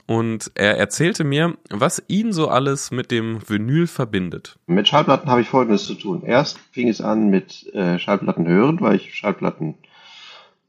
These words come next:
Speaker 2: zum Geburtstag bekommen habe und die dann gehört habe als Jugendlicher. Dann habe ich sie fa-, angefangen vielleicht zu sammeln, könnte man sagen. Dann hat sich in meinem Studium ergeben,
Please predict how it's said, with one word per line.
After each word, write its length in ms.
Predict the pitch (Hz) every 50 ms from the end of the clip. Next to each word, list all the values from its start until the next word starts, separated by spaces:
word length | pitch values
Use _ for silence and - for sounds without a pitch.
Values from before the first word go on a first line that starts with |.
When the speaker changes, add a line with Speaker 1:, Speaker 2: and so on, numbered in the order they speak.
| _ _ _
Speaker 2:
zum 260 | _ - 110 101 87
Geburtstag 460 | 80 - - - 113 107 - 143 135
bekommen 400 | - 151 - - 139 151 151 135
habe 280 | 131 139 135 147 - 143
und 180 | 117 101 85 87
die 60 | 85
dann 180 | - 87 -
gehört 280 | - 85 90 90 101 -
habe 200 | 139 143 139 139
als 240 | - 120 110 - -
Jugendlicher. 500 | 120 123 135 127 - 147 143 160 151 143
Dann 320 | - - 113 107 110 110
habe 200 | 110 104 98 98
ich 100 | 87 -
sie 200 | - - 85 82
fa-, 400 | - - - - - - 98 87
angefangen 680 | - 101 92 85 85 - - 98 87 87 85 85 82 78
vielleicht 320 | - 90 85 82 82 -
zu 140 | - - -
sammeln, 420 | - - 85 - 87 110 151 151
könnte 240 | 147 135 - - 165
man 160 | 170 139 135
sagen. 360 | 127 135 143 151 147 147 151 - - - - - - - - - - - _ _ _ _
Dann 320 | - 98 104 117 110 90 87
hat 200 | 120 123 - -
sich 400 | - - - 110 98 - - -
in 160 | - 101 104
meinem 220 | 101 95 98 98
Studium 420 | - - - 135 127 117 123 120 117
ergeben, 680 | - 101 101 98 - 110 120 120 - 131 107 92 -